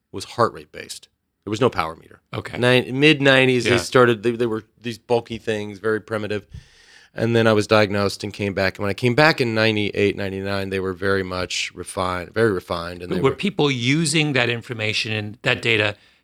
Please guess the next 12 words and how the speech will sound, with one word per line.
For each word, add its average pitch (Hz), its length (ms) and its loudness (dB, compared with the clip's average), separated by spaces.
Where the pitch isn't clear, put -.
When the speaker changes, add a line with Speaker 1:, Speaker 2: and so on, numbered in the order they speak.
Speaker 2:
to, 107 400 2
in 123 140 -4
the 107 80 -2
same 131 420 2
way 113 460 0
then 123 440 0
as 117 160 -4
they 110 140 -2
are 104 140 0
now? 98 260 0
Speaker 1:
No. 110 100 2
Speaker 2:
Like, - 220 -2